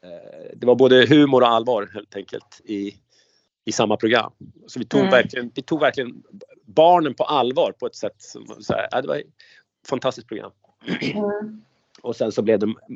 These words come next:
Speaker 1: söndagsöppet magasinsprogram. Och så, ja, vad hände sen? Jo, men sen var det P fyra Extra startade jag. Jag var, jobbade på Nyhetsmorgon i T V fyra. Och, och så, sen kom Bingolotto, Vem vet mest? Och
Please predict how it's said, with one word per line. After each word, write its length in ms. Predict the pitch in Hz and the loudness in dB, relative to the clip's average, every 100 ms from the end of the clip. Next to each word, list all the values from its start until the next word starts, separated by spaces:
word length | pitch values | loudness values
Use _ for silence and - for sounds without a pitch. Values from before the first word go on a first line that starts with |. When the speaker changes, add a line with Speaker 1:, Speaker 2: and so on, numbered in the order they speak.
| - | -6
Speaker 1:
söndagsöppet 1040 | - 151 139 131 - 143 _ 147 139 - | 2 4 6 2 2 -4 _ -10 -10 -6
magasinsprogram. 840 | 135 135 156 139 - 135 131 139 139 _ _ _ _ _ _ _ _ _ _ _ | -4 -4 -4 -8 -6 -2 -2 -2 -10 _ _ _ _ _ _ _ _ _ _ _
Och 140 | - 135 | -12 -6
så, 300 | 131 131 123 | -2 -2 -4
ja, 340 | 147 147 120 123 | -10 -10 -8 -8
vad 100 | 127 | -10
hände 220 | 135 127 | -10 -10
sen? 360 | 123 143 113 98 | -8 -8 -8 -10
Jo, 100 | - | -8
men 80 | 160 | -6
sen 180 | 147 147 | -4 -4
var 100 | 143 | -2
det 220 | 139 127 - | -4 -6 -12
P 140 | - 156 | -6 -4
fyra 240 | 156 139 | -2 -4
Extra 500 | 147 143 - - 135 | -2 -6 -10 -10 -10
startade 460 | 131 143 127 - 127 | -8 -10 -10 -6 -4
jag. 160 | 127 | -4
Jag 60 | 123 | -6
var, 140 | 127 120 - - | 0 0 0 -10
jobbade 260 | 127 127 120 | -6 -6 -6
på 80 | 135 | -8
Nyhetsmorgon 760 | 135 131 123 - 127 131 127 | -6 -6 -6 -6 -4 -2 -4
i 40 | 117 | -6
T 140 | 135 | -6
V 100 | 120 | -6
fyra. 580 | - 135 120 120 123 123 | -8 -10 -6 -4 -4 -8
Och, 160 | 110 _ _ _ | -12 _ _ _
och 100 | 113 | -14
så, 200 | 135 123 _ _ _ _ _ _ _ _ - _ _ | -10 -10 _ _ _ _ _ _ _ _ -20 _ _
sen 160 | - 135 | -8 -8
kom 280 | - 139 123 | -6 -6 -4
Bingolotto, 920 | 151 143 131 117 120 131 - _ 131 | -4 -4 -4 -4 -2 -2 -4 _ -4
Vem 220 | 123 131 | 2 2
vet 220 | 131 127 - | 2 -2 -2
mest? 520 | 120 127 - - - | -4 -4 -6 -16 -10
Och 180 | 123 | -10